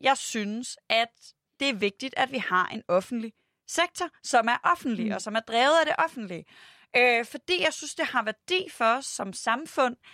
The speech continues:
Speaker 1: at alle de her opgaver, som det offentlige varetager, det er noget, vi har på demokratiske hænder. Det er noget, vi er klar til i fællesskab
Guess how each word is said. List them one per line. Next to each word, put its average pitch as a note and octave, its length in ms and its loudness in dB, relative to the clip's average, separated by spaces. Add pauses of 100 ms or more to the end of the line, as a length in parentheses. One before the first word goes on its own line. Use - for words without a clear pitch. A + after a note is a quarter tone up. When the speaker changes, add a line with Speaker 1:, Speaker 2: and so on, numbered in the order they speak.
(240)
Speaker 1:
at A3+ 240 2 (120)
alle C4+ 220 0 (100)
de B3+ 100 -8
her B3 220 -2
opgaver, B3 560 0
som B3 200 -6
det - 80 -2
offentlige A3+ 440 -2
varetager, G3 600 0 (380)
det C#4 80 4
er D4 40 2
noget, B3+ 440 4
vi C#4+ 180 0 (100)
har C4 460 2
på F3 400 -6
demokratiske B3+ 640 -2
hænder. A#3 280 -2
Det G3+ 100 -6
er A3+ 40 -6
noget, B3 240 0
vi A#3 100 -4
er G3 40 -8
klar C#4 300 -2
til A#3 200 -10
i A#3 40 -12
fællesskab G#3+ 720 -2